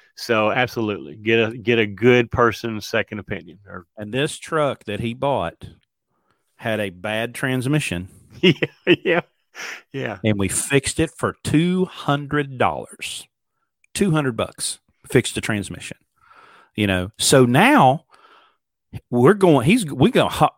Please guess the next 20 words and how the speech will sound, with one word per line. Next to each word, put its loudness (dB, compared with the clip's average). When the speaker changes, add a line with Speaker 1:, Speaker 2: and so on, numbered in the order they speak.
Speaker 2:
Carl 4
is 0
going, -4
it's -8
like 0
Christmas -4
time. -14
You -4
know, 0
everything 2
on 0
his 0
wish -2
list -6
is -8
being -6
delivered -2
at -2
his -4
feet. -6